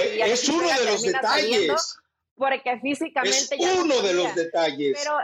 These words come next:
Speaker 1: en situaciones de presión, donde no se volvieron locos, donde se apoyaron, donde ayudaron al equipo, donde no desperdiciabas jugadas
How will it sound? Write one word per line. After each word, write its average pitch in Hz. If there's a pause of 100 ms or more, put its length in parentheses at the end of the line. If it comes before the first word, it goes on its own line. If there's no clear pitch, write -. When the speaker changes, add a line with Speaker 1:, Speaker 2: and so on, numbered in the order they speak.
Speaker 1:
en 302
situaciones 320 (260)
de 240
presión, 269
donde 254
no 285
se 330
volvieron 262
locos, 254 (400)
donde 247
se 233
apoyaron, 254 (320)
donde 254
ayudaron 262
al 220
equipo, 233 (300)
donde 262
no 320
desperdiciabas 285
jugadas 262